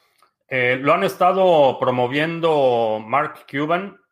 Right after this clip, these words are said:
el dueño de los Mavericks de Dallas y de, participa en el programa de Shark Tank.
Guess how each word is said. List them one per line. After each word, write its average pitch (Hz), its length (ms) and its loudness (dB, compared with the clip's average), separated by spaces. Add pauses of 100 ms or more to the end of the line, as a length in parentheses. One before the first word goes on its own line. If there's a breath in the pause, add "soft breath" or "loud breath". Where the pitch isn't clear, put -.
(160)
el 98 960 -14
dueño 113 400 -4
de 98 160 -10
los 95 320 -12
Mavericks 131 560 -4
de 98 180 -10
Dallas 127 580 -2
y 95 640 -16
de, 92 760 -16 (420)
participa 104 1080 -4
en 92 140 -18
el 95 140 -14
programa 113 380 -4
de 101 200 -6
Shark 120 320 -4
Tank. 143 320 -4